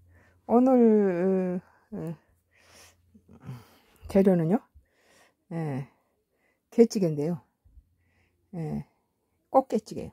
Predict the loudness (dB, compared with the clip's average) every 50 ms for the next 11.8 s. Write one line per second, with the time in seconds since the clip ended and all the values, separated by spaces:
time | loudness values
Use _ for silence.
0 | _ _ -8 -8 -6 -4 -2 -2 -2 -2 -4 -4 -4 -2 -2 -2 -2 -2 -2 -2
1 | -4 _ _ _ _ _ _ _ _ _ _ _ _ _ -14 -12 -12 -12 -14 _
2 | _ _ -8 -8 -8 -6 -6 -8 -6 -6 -8 -8 -8 -10 _ -20 -20 -20 -20 -20
3 | _ _ _ _ _ _ _ _ _ _ _ _ _ _ _ _ _ _ _ _
4 | _ _ -20 -18 -10 -6 -2 -2 -2 -2 -2 -6 -10 -10 -10 -14 -16 _ _ _
5 | _ _ _ _ _ _ _ _ _ _ _ _ _ _ -6 -6 -4 _ 0 2
6 | 2 2 0 -2 _ _ _ _ -10 -6 -4 -4 -2 -2 0 -2 -2 -4 _ _
7 | _ _ _ _ _ _ _ _ _ _ _ _ _ -4 -4 -4 -4 -6 -8 -6
8 | -2 -2 0 -2 -2 -4 -6 -6 -8 -10 -12 -10 -8 -10 -10 -10 _ _ _ _
9 | _ _ _ _ _ -4 -2 0 0 0 0 -2 -6 -6 -6 -6 -8 _ _ _
10 | _ _ _ _ _ _ _ -18 -16 -16 -14 _ -4 -4 -2 -2 -2 -6 -6 -4
11 | -8 -8 -8 -10 -10 -10 -10 -12 -12 -16 -18 -18 -16 -16 -18 -18